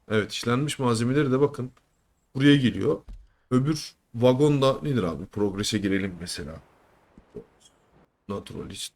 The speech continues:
Trader. Seviye atladıkça şu tokenler karşılığında şu itemleri açıyorsunuz. Bunları da, e, para karşılığında alıyorsunuz. Öyle söyleyeyim. İşte şu hayvanları alabiliyorsunuz.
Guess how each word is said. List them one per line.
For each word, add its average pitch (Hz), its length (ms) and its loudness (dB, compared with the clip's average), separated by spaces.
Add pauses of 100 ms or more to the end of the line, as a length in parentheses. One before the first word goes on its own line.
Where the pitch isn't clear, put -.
(120)
Trader. - 680 -10 (1800)
Seviye 170 480 2
atladıkça 170 720 0 (460)
şu - 460 -4
tokenler 131 480 2
karşılığında 117 480 0
şu 117 140 -6
itemleri 117 500 4
açıyorsunuz. 113 760 -2 (840)
Bunları 120 380 2
da, 139 260 0 (120)
e, - 80 -12 (1600)
para 143 220 4
karşılığında 110 540 2
alıyorsunuz. 107 880 -2 (160)
Öyle 98 200 -2
söyleyeyim. 71 480 -10 (120)
İşte - 120 -16
şu 123 200 -4
hayvanları 123 460 8
alabiliyorsunuz. 95 640 2